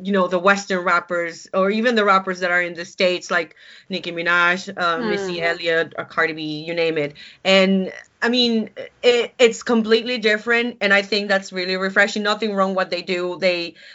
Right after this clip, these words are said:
Speaker 1: like, they ha-, have also p-, very powerful lyrics, but I think there's a difference, um, in between, and I heard that of, uh, French rappers as well. They, they sing a lot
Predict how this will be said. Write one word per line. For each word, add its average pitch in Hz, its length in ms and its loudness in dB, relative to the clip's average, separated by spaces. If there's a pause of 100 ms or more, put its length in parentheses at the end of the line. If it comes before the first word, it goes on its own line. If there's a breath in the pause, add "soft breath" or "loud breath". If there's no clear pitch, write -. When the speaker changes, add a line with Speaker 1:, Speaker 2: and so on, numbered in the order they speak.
(120)
Speaker 1:
like, 180 340 2
they 185 240 4
ha-, 196 160 4
have 185 240 4
also 190 320 -2
p-, 185 240 -4
very 214 320 0
powerful 190 560 -2
lyrics, 175 480 -4
but 175 180 -4 (380 loud breath)
I 202 80 2
think 226 280 2
there's 214 180 0
a 214 40 -8
difference, 190 720 -6 (100)
um, 180 380 0 (140)
in 196 200 -4
between, 190 680 -4
and 220 100 4
I 214 140 6
heard 247 220 2
that 220 180 2
of, 190 480 -4
uh, 185 160 -2
French 190 340 -4
rappers 185 340 -4
as 180 120 -18
well. 165 160 -4
They, 190 360 -6
they 190 220 -6
sing 220 420 -2 (300 loud breath)
a 196 140 4
lot 202 420 4